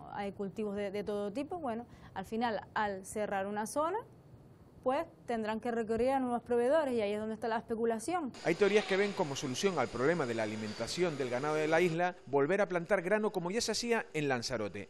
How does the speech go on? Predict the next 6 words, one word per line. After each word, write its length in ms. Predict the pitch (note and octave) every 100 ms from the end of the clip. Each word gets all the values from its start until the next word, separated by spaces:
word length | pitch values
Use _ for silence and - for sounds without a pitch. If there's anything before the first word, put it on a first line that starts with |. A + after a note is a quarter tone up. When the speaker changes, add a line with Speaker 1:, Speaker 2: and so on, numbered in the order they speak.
| -
Speaker 2:
¿Es 180 | G#3+ G3+
esta 420 | F3+ - D3 A#2 - -
posibilidad 500 | D#3 - C3+ C3 B2+
viable? 440 | G#2 G#2 G#2 F3 D#4
Speaker 1:
Se 160 | -
podría, 540 | G#3+ B3 E4+ E4+ A#3+